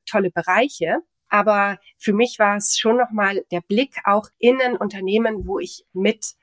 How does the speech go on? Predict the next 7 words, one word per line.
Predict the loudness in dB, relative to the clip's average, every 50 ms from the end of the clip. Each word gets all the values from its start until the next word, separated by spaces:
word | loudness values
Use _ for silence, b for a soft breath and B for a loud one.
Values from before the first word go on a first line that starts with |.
| _
ja, | _ -2 -2 -2
von, | -2 -2 0 0 0 0 -2
von | -4 -2 2 2 2 2 0 -4 -12
ziemlichem | -6 -4 -4 -4 -4 -6 -6 0 2 4 4 4 2 -2
Start | -4 -6 -6 0 2 2 4 4 2 2 0 -6 -18 _
hin | _ 4 4 4 4 0 -4 -4
zu | -2 0 0 2 2 2 2 2